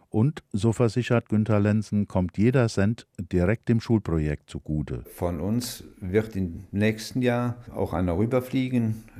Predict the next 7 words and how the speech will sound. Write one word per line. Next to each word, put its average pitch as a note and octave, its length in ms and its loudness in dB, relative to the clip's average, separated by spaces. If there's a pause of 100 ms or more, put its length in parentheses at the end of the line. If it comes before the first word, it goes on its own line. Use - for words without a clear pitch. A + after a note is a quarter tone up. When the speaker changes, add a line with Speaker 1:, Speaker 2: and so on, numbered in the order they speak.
Speaker 2:
Ich G2+ 180 -6
hab - 280 -4
selbst A2 380 0
angedacht, G#2 680 -2
vielleicht G2 540 0
im F#2+ 100 0
Frühjahr G2+ 540 0